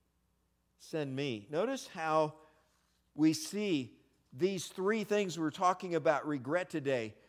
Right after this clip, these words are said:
demonstrated, exhibited in Isaiah's life. Notice how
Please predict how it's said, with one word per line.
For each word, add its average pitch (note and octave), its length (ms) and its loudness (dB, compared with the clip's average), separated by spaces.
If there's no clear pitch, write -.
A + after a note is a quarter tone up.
demonstrated, D#3 840 0
exhibited E3 720 2
in F3 240 -6
Isaiah's E3 640 0
life. C#3 220 2
Notice C4+ 400 2
how F#3 300 0